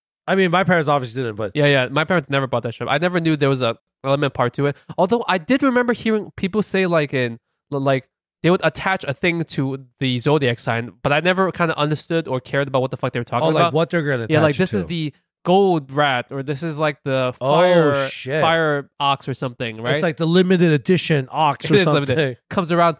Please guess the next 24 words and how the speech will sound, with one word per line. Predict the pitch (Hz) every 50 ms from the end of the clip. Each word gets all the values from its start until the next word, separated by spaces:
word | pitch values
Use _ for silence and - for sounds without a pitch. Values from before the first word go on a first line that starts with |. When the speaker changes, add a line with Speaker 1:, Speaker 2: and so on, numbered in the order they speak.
| _ -
Speaker 2:
once | 156 170 160 -
every | 170 151 160
sixty | - - 151 - - 151
years | 143 143 143 143 135
only, | 139 139 139 131 123
right? | 127 143 160
Speaker 1:
That, | 185 226 254 185 -
that's | 175 185 208 - -
really | 247 220 208
crazy. | - - 190 190 175 147
That | 135 151 170
means, | 196 220 240 214 214
like, | 196 165 135 92 _ - - _ _ _ _ _ _ _ _ _ _ _ _ _
you're | 139 143 160 151
pretty | - - 214 220 262
much, | 247 190 143
it's | 127 113 165
like | 160 123 131
one | 135 131 135 156 170 180 165
person, | - 175 165 - - -
like, | 143 139 131 117
your | 135 131 127
one | 113 117 131 151 156
lifespan | 143 123 131 165 - - - - 98 87 80 76